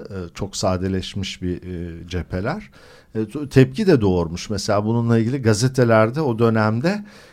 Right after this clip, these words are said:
e, bu bir felaket gibi de görülmüş. Yani zamanında "İstanbul ne hale geliyor?" gibi tepkilere de yol açmış, e,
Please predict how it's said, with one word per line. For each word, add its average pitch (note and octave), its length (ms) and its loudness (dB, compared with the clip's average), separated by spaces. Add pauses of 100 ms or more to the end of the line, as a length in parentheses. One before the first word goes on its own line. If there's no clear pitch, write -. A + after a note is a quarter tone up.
(160)
e, G#2+ 300 0
bu C#3+ 340 2
bir C#3+ 120 4
felaket E3 640 4
gibi D3 200 4
de C3+ 100 10
görülmüş. F#2 640 -2
Yani G#2+ 320 2
zamanında A2+ 520 4
"İstanbul C#3+ 480 4
ne D3+ 80 6
hale C#3+ 380 6
geliyor?" A2+ 460 4
gibi A2+ 280 0
tepkilere B2 560 2
de G#2+ 60 4
yol F#2 200 0
açmış, - 520 -10
e, A2 140 -12